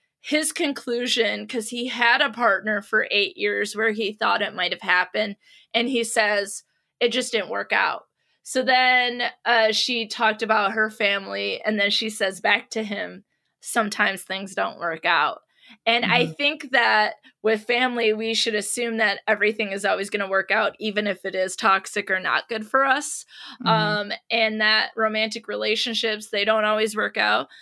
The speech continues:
Speaker 1: Friendships don't always work out too. But what I love here, and if I can just have, like, a celebratory moment of victory, that in between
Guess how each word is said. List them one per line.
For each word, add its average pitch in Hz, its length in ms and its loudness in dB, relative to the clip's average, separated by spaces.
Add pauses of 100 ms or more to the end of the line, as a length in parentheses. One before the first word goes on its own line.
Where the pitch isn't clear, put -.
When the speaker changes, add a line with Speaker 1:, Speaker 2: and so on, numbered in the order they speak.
(180)
Speaker 1:
Friendships 381 500 0
don't 302 220 0
always 277 380 0
work 247 180 -2
out 240 220 2
too. 339 360 -4
But 247 260 -4
what 277 140 0
I 254 120 2
love 320 360 2
here, 262 460 2 (100)
and 262 140 -4
if 254 140 -2
I 269 120 2
can 269 180 -8
just 262 180 -6
have, 254 420 2
like, 240 300 -2
a 226 60 -2
celebratory 240 920 -2
moment 240 420 -4
of 214 180 -2
victory, 226 720 -2 (520)
that 262 360 4 (120)
in 294 200 0
between 302 920 -4